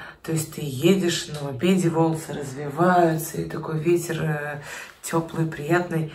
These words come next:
Это свобода. А для меня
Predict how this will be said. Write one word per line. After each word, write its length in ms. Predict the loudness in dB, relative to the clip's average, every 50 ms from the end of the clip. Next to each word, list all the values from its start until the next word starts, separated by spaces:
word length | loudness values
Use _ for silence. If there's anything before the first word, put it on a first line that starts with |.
| -12 -18 -20 -18 _ -14
Это 160 | -10 -8 -8
свобода. 880 | -8 -6 -6 -6 -6 -2 2 6 6 6 6 4 2 -2 -4 -6 -10 -16 _ _ _ _ _ _ -20 -20 _ _ _ _ _ _ _ _ _ _ -20 -20 _ _ _ _ -6
А 320 | -6 -4 -4 -4 -4 -6
для 140 | -6 -8 -10
меня 540 | -6 -2 2 4 4 6 4 4 2 -2